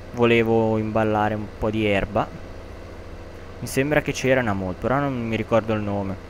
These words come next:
Adesso non, non riesco in questi giorni starli a cercare. Faccio un po' di video velocemente, un po' veloci veloci, e è tutto, perché di tempo ne ho proprio poco.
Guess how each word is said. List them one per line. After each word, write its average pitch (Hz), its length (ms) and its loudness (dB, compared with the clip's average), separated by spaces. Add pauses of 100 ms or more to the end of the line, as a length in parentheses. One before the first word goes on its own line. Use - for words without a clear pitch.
(500)
Adesso 131 380 2
non, 135 240 0
non 107 500 2
riesco 107 400 0
in 107 80 -4
questi 110 240 -2
giorni 107 280 0
starli 104 280 0
a 104 60 4
cercare. 104 580 0 (140)
Faccio 110 340 -4
un 104 120 -4 (100)
po' 113 120 2
di 107 120 0
video 107 280 0
velocemente, 104 1000 0 (1400)
un 101 140 -6 (120)
po' 110 140 4
veloci 104 380 4
veloci, 113 560 2 (400)
e 98 880 0 (520)
è 107 160 -4
tutto, 101 480 -6 (1700)
perché 107 360 2
di 104 160 -2
tempo 117 340 0
ne 117 100 0
ho 107 40 -2
proprio 101 280 -2
poco. 90 460 -4